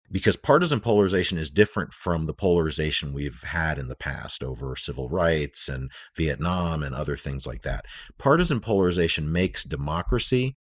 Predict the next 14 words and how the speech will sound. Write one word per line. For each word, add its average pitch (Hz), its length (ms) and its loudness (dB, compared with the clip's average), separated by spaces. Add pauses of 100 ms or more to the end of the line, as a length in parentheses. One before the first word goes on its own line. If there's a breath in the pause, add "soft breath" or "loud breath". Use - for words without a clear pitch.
(120)
and 82 320 0
elections 69 760 0
the 69 100 -6
battleground, 69 800 -4 (300)
and 85 160 -2
it 80 160 -4
incentivizes 76 1300 0 (180)
parties, 73 440 -2
especially 78 920 0 (160)
a 78 100 -6
party 78 360 0
that 69 160 -4
might 78 380 -2
be 76 320 -2